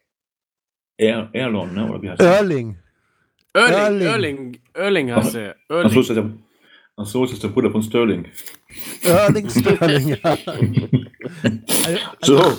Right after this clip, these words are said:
Speaker 4: ich hab noch mal dieses Buch ge-, also d-, das erstaunliche Leben eines Bundesliga-Scouts. So hi-, so heißt es, ja. Also,
Speaker 3: Ah,
Speaker 4: äh,
Speaker 3: okay.
Speaker 4: Mokros Talente, so, so hieß es, ja.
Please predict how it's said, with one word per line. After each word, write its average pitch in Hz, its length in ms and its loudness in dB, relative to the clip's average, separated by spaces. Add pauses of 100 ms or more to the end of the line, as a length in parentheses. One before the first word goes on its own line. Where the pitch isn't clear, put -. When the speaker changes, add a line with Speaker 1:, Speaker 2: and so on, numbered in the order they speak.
(160)
Speaker 4:
ich - 140 -4
hab 190 140 0
noch 208 100 4
mal 196 120 2
dieses 170 260 2
Buch 170 220 -6
ge-, 165 180 0
also 147 220 2
d-, 143 180 -4
das 147 200 -4
erstaunliche 151 580 0
Leben 151 300 2
eines 131 280 -2
Bundesliga-Scouts. 135 1200 -2
So 131 240 -4
hi-, 117 220 -10
so 135 220 -2
heißt 110 220 -6
es, - 160 -10
ja. 104 160 -12 (760)
Also, 123 360 -2
Speaker 3:
Ah, 131 240 4
Speaker 4:
äh, 107 40 2
Speaker 3:
okay. 131 80 2 (100)
Speaker 4:
Mokros 185 280 2
Talente, 143 400 2
so, 120 380 -6
so 123 160 -6
hieß 110 160 -8
es, - 160 -14
ja. 101 100 -14